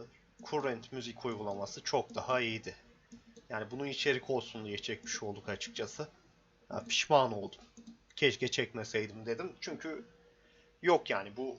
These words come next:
tamamen saçmalık. Buradan para kazanılmaz. Yani bunları da söylemek lazım. Şimdi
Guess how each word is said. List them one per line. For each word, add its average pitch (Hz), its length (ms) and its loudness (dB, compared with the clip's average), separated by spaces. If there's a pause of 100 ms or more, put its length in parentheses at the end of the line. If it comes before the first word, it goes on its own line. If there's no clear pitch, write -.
(160)
tamamen 131 460 -2
saçmalık. 120 800 -8 (100)
Buradan 120 300 -2
para 117 260 0
kazanılmaz. 120 800 -6 (1800)
Yani 113 200 2
bunları 175 340 2
da 180 100 2
söylemek 170 580 2
lazım. 117 280 2
Şimdi 123 480 -4